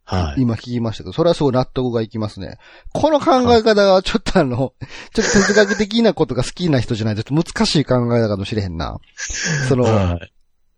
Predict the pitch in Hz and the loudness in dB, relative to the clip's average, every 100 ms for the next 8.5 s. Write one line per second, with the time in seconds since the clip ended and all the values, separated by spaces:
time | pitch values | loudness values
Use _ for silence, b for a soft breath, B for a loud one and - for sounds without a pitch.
0 | _ _ _ _ _ 202 240 202 339 170 | _ _ _ _ _ 2 4 4 2 2
1 | 139 143 185 220 226 254 302 190 151 139 | 2 2 4 4 2 2 4 2 2 2
2 | 135 131 127 127 139 131 185 123 73 - | 4 2 2 0 -2 0 2 2 0 -8
3 | _ _ _ 98 87 80 - _ _ _ | _ _ _ -2 -2 -2 -8 _ _ _
4 | B B B - _ _ _ _ - 202 | B B B -20 _ _ _ _ -6 -4
5 | 147 107 117 110 113 _ _ _ _ _ | -4 -2 2 2 0 _ _ _ _ _
6 | _ _ _ - 233 247 247 226 220 202 | _ _ _ -2 0 2 0 0 2 4
7 | 190 185 143 160 - 196 180 175 165 165 | 4 4 2 -2 0 0 2 2 0 0
8 | 98 87 - 82 78 | -6 -8 -6 -6 -6